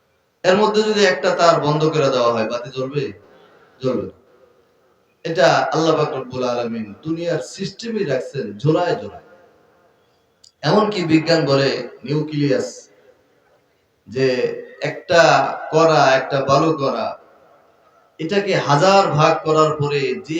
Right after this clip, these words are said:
একটা ভাগ থাকবে, এটাকে আরবিতে বলা হয় আল জুজউল্লাযী লা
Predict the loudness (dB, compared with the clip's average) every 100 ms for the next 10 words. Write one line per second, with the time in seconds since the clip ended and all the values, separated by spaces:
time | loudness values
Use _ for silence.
0 | -6 -6 -6 -4 -2 -2 -4 -10 -10 -12
1 | -12 _ _ _ _ _ _ _ _ -6
2 | -4 -2 0 0 -2 -4 -2 -2 -2 -4
3 | -6 -6 -6 -6 -6 -4 -2 0 -2 -4